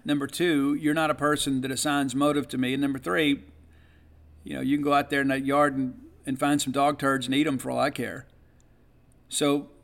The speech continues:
I removed his comment and unfriended him.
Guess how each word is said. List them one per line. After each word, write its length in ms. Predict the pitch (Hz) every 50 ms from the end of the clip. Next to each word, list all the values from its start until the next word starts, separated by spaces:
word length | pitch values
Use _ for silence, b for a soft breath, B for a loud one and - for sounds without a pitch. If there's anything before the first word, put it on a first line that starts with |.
| _ - - - - -
I 320 | 139 147 156 165 165 - - - - - - - - - - - - -
removed 300 | 143 151 165 185 185 175
his 120 | 170 -
comment 540 | - 175 170 175 175 170 175 180 185 185 151
and 20 |
unfriended 400 | 156 175 156 - 190 214 226 208
him. 160 | 151 117 107